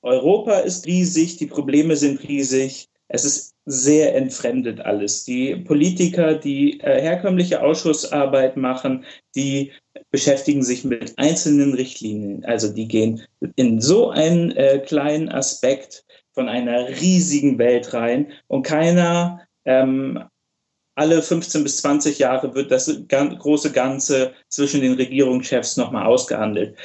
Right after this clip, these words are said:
Das heißt, wir haben eh nur die Möglichkeit, an Mini-Rädern was zu machen. Und meine persönliche Strategie ist, tatsächlich alles möglichst persönlich auch zu erzählen, also über meine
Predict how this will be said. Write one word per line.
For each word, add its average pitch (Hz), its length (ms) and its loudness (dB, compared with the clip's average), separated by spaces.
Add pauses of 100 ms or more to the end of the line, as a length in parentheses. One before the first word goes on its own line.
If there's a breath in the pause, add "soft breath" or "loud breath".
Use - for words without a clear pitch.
(120)
Das 131 180 0
heißt, 127 300 2
wir 170 380 2 (180 loud breath)
haben 135 160 -6
eh 151 220 4
nur 143 220 2
die 131 120 -4
Möglichkeit, 131 800 -2
an 131 180 2
Mini-Rädern 113 880 2 (180 loud breath)
was - 240 0
zu 123 80 -2
machen. 110 300 -4
Und - 160 -2
meine 196 560 2
persönliche 185 580 0
Strategie 139 800 -2 (240 loud breath)
ist, - 540 0 (160)
tatsächlich 139 680 0
alles 170 720 0 (100)
möglichst 139 720 -2
persönlich 135 720 0
auch 120 280 -2
zu - 160 -6
erzählen, 202 680 2 (160)
also 113 340 -2
über 151 380 2
meine 117 540 -4